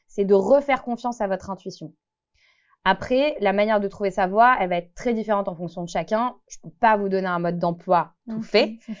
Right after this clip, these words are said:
Speaker 1: Le mieux, c'est de venir me voir pour trouver la méthode qui vous convient, mais, euh, voilà, ça vous aura peut-être donné une petite piste, euh,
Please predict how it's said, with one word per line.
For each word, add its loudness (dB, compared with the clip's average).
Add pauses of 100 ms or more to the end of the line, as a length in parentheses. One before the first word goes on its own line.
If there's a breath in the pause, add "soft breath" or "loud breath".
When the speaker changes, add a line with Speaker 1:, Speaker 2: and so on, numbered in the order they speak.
(120)
Speaker 1:
Le 6
mieux, 4
c'est -2
de -2
venir 2
me 0
voir 2
pour -6
trouver -4
la 2
méthode 0
qui -12
vous -8
convient, -2
mais, -4
euh, 0 (400)
voilà, 0
ça -6
vous -6
aura -2
peut-être -4
donné -2
une -8
petite -18
piste, -12
euh, -4